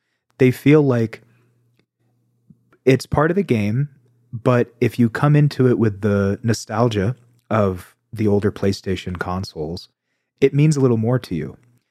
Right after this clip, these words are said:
So it's a way to get used to the hardware of the P S five. It's a fun little game. Astro's very cute, but it's also a celebration. And the more you bring to it, the more you get out of it.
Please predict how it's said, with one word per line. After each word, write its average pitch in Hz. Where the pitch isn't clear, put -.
So 120
it's 131
a 135
way 147
to 143
get 131
used 120
to 117
the 113
hardware 107
of 101
the 104
P -
S 101
five. 87
It's 85
a 101
fun 104
little 101
game. 90
Astro's 92
very 87
cute, 85
but 117
it's 117
also 127
a 104
celebration. 82
And 87
the 110
more 117
you 110
bring 104
to 101
it, 90
the 95
more 92
you 85
get 80
out 73
of 69
it. 62